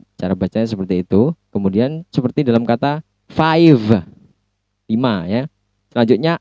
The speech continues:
au, au, au. Gabungan antara vowels A dan juga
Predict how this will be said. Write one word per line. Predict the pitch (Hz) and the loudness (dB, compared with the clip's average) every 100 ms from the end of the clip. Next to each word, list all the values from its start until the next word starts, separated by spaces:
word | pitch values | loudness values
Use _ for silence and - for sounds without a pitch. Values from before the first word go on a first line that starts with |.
| _ | _
au, | 151 160 180 165 107 85 - _ _ | 0 4 6 4 2 -2 -16 _ _
au, | 123 151 170 117 87 - _ _ _ _ _ _ | 2 6 6 6 0 -8 _ _ _ _ _ _
au. | 120 135 151 151 113 85 - _ _ _ | -10 -4 0 2 2 -2 -10 _ _ _
Gabungan | - 95 107 120 | -10 -6 -4 -4
antara | 131 120 113 | -4 -2 -2
vowels | 110 107 110 107 - _ - | 2 2 2 -2 -10 _ 0
A | 117 107 147 151 | 2 4 0 -6
dan | 110 98 | -8 -8
juga | 98 98 127 | -6 -2 -4